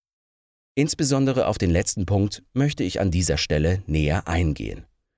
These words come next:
Um dein Beziehungsnetzwerk aufzubauen und zu stärken, stelle dir kontinuierlich die Frage, was du für andere tun kannst, nicht umgekehrt. Die meisten Menschen, mich früher eingeschlossen, streben insbesondere nach der Erfüllung zweier Bedürfnisse,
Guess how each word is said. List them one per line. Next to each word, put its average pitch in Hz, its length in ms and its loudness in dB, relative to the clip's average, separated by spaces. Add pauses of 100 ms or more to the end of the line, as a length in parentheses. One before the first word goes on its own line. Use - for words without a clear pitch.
(320)
Um 107 200 2
dein 110 180 2
Beziehungsnetzwerk 107 920 0
aufzubauen 104 800 0
und 69 240 -4
zu 71 100 -6
stärken, 90 580 0 (260)
stelle 139 320 0
dir 120 200 0
kontinuierlich 117 960 0
die 73 120 -6
Frage, 76 520 -2 (280)
was - 240 -2
du 127 160 -2
für - 240 -6
andere 95 400 0
tun 147 340 0
kannst, - 420 -6 (280)
nicht 85 360 -2
umgekehrt. 76 720 -2 (680)
Die 113 100 2
meisten 135 360 0
Menschen, 80 460 0 (160)
mich 85 260 0
früher 76 400 0
eingeschlossen, 104 680 0 (220)
streben 143 420 0
insbesondere 98 880 0
nach 95 200 0
der - 180 0
Erfüllung 95 560 0
zweier 69 380 0
Bedürfnisse, 71 720 -2